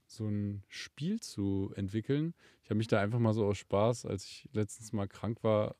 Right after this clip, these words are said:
so reingelesen und wollte so ein Pokémon-like R-P-G-Game machen. Und das macht mir alles total Spaß und kostet natürlich alles Zeit. Und als es dann jetzt noch, als du dann jetzt noch kamst und sagst,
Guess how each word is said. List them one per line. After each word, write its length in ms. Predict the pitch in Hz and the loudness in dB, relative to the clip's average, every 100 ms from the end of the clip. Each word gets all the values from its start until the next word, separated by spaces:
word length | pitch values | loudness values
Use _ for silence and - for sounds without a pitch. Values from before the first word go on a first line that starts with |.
| _ | _
so 180 | - 101 | -8 -6
reingelesen 800 | 92 101 127 127 127 131 139 135 - - - - _ | -2 0 0 2 2 2 -2 -4 -12 -20 -20 -20 _
und 520 | - 107 107 104 104 101 | -4 0 2 2 0 0
wollte 220 | 110 123 | 2 2
so 120 | 117 | 2
ein 220 | 113 107 _ | 2 0 _
Pokémon-like 1700 | - 135 120 113 104 98 101 107 _ _ _ - 101 98 98 95 - - | -8 -2 0 2 2 0 -2 -6 _ _ _ -4 2 4 2 0 -8 -6
R-P-G-Game 840 | 104 101 104 104 117 113 95 95 | -4 0 -2 2 2 4 4 4
machen. 360 | 92 92 117 117 - - - - - | 0 0 0 -2 -8 -20 -20 -20 -20
Und 480 | - 95 98 95 104 | -4 2 4 2 2
das 140 | 101 123 | 2 4
macht 200 | 127 143 | 4 4
mir 140 | 120 | 4
alles 220 | 120 127 | 2 2
total 320 | 131 120 127 | 0 6 6
Spaß 480 | 117 - 127 117 - | 6 6 8 8 4
und 460 | 98 98 98 - - _ - - | 0 0 0 -6 -20 _ -20 8
kostet 280 | 131 - 127 | 10 10 8
natürlich 360 | 120 127 120 | 8 8 4
alles 240 | 110 120 - | 6 4 4
Zeit. 340 | 123 123 107 | 8 10 10
Und 120 | 101 | 4
als 200 | 104 104 110 | 2 0 0
es 100 | - | 2
dann 160 | 107 | 6
jetzt 220 | 107 - 117 | 6 6 2
noch, 200 | 101 - | 2 0
als 180 | 107 - | -2 4
du 80 | |
dann 120 | 120 120 | 6 8
jetzt 200 | 113 - | 4 0
noch 140 | 110 | -4
kamst 360 | - 120 123 113 | 0 0 2 0
und 60 | |
sagst, 400 | 104 110 120 - | 4 4 2 -10